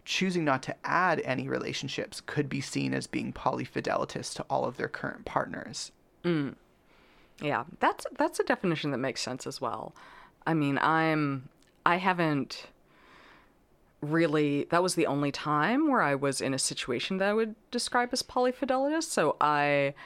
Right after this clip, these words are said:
Speaker 2: am open to my definition not being up to date or not being entirely accurate.
Speaker 1: Or, or being very accurate, but just being one definition and
Speaker 2: Mm-hmm.
Speaker 1: having their,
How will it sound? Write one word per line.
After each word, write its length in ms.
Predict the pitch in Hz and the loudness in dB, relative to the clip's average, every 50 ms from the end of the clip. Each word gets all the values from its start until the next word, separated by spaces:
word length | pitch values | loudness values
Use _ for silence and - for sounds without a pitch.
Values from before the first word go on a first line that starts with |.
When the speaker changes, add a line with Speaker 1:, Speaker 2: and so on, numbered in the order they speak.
| - - - - - - _ - | -18 -18 -20 -20 -20 -6 _ 2
Speaker 2:
am 200 | 160 156 147 - | 2 2 4 4
open 360 | - 151 151 - 170 160 170 | 2 2 2 2 0 0 0
to 480 | 160 - 156 147 143 139 139 135 131 - - | 0 0 2 2 2 2 2 0 0 -2 -2
my 640 | - 147 139 131 135 131 139 139 139 135 139 123 - - _ _ _ - - - | -2 0 0 2 2 0 0 0 0 0 -2 -4 -6 -8 _ _ _ -18 -4 0
definition 600 | 156 180 - - 175 156 143 - 160 151 147 143 | 0 0 0 0 -2 0 0 2 2 2 2 2
not 400 | 139 135 131 131 127 - - 165 | 2 2 2 2 2 0 -2 -2
being 280 | - 156 143 147 151 147 | 0 2 2 2 2 2
up 180 | - 139 - - | 0 0 -2 -4
to 120 | - - | -8 -6
date 420 | 135 131 131 127 165 269 381 - - | -4 0 0 2 2 2 0 0 0
or 160 | - 139 135 | 0 0 0
not 240 | 135 139 135 - - | 0 0 -2 -2 -2
being 200 | - 131 131 131 | -2 -4 -2 -4
entirely 500 | 127 131 135 131 104 113 117 117 101 - | -4 -4 -4 -2 -2 0 0 0 0 2
accurate. 440 | - - - - - - - - - | 0 0 -2 -2 -2 -2 0 2 2
Speaker 1:
Or, 120 | 185 180 | 4 4
or 180 | - - 180 170 | 4 4 4 4
being 260 | 160 175 175 165 139 | 2 2 2 4 4
very 240 | 143 143 143 143 135 | 4 4 4 4 4
accurate, 320 | 135 143 - - 143 - | 2 2 2 0 0 0
but 80 | 131 127 | 0 -2
just 140 | 139 135 - | -2 -2 0
being 220 | 139 131 123 120 | 0 0 0 0
one 160 | 117 123 123 | -2 -2 0
definition 520 | 120 120 117 - 131 123 127 - - - 120 | 0 -2 -2 -2 -2 -4 -2 -4 -4 -6 -8
and 140 | 117 113 - | -8 -4 -2
Speaker 2:
Mm-hmm. 100 | 147 160 | 0 2
Speaker 1:
having 340 | 147 143 123 127 127 127 127 | 2 2 2 2 0 -2 -2
their, 220 | 127 123 117 113 | -2 -2 -4 -4